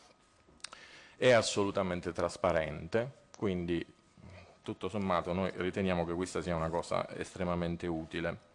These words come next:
In più, eh, vorremmo fare una piccola osservazione per quanto riguarda il, eh, settecentottantotto,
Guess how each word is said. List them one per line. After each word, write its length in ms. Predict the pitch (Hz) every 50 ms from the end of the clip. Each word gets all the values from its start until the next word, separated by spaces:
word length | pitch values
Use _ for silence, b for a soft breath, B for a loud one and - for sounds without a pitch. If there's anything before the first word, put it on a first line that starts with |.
| b b b b b b b b b b b b b b b b b b b - -
In 160 | 156 190 180
più, 300 | - 135 131 131 135 - -
eh, 400 | - 101 104 101 101 98 95 92
vorremmo 760 | 92 95 120 151 151 135 127 110 104 101 98 98 98 95 90 78
fare 380 | - - 123 104 92 92 92 -
una 260 | - 117 127 113 101 98
piccola 400 | - 135 127 - - 95 92 95
osservazione 680 | - - 120 117 135 143 139 - - 110 101 95 90
per 160 | 92 92 -
quanto 360 | - 117 101 95 92 90 107
riguarda 640 | 117 123 98 92 87 87 87 82 85 82 85 82 76 - -
il, 200 | 101 104 101 92 -
eh, 220 | 92 85 82 82 -
settecentottantotto, 1800 | - - 104 98 - - 104 - - 117 98 90 82 - 87 - - - 95 95 92 90 - 85 85 85 - - - 92 85 104 104 - -